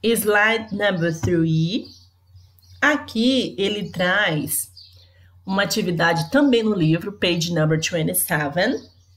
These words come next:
E aí, se você verificar,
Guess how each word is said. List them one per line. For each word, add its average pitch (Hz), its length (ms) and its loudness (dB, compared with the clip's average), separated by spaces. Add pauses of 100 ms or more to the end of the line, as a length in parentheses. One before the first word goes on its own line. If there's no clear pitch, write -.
(760)
E 202 120 2
aí, 202 380 2
se 220 140 -2
você 170 320 0
verificar, 170 760 0